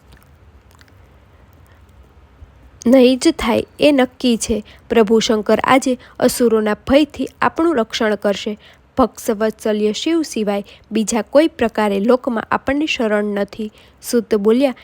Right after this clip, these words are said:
એમ ધૈર્ય ધરી તે બ્રાહ્મણો તો પ્રાથમિક શિવલિંગનું પૂજન કરી ધ્યાનમાં જ બરાબર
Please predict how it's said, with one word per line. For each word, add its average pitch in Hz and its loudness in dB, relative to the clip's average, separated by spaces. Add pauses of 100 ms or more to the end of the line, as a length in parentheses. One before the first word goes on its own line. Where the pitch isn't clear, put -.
(140)
એમ 214 2
ધૈર્ય 254 4
ધરી 220 0
તે 330 -2
બ્રાહ્મણો 214 -2
તો 220 -4
પ્રાથમિક 214 -2
શિવલિંગનું 247 -2
પૂજન 254 -2
કરી 214 0
ધ્યાનમાં 220 -2
જ 285 -8
બરાબર 220 0